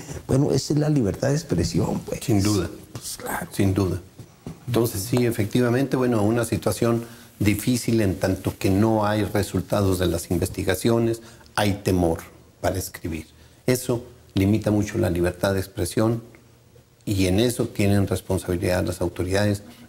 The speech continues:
Speaker 2: al no haber resultados, al darse cuenta de que hay levantones, ejecuciones y nunca se sabe nada.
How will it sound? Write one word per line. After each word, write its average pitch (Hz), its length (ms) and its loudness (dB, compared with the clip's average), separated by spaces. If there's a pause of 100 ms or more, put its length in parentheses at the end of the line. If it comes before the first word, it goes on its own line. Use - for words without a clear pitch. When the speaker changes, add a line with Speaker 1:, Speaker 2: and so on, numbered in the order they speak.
Speaker 2:
al 92 180 2
no 98 80 4
haber 98 200 2
resultados, 90 760 -2
al 85 100 0
darse 98 280 -2
cuenta 98 340 0
de 92 140 -4
que - 120 -4
hay 90 80 0
levantones, 90 760 -2
ejecuciones 101 720 -4 (320)
y 110 100 0
nunca 104 320 2
se - 140 -6
sabe - 280 -2
nada. - 240 -8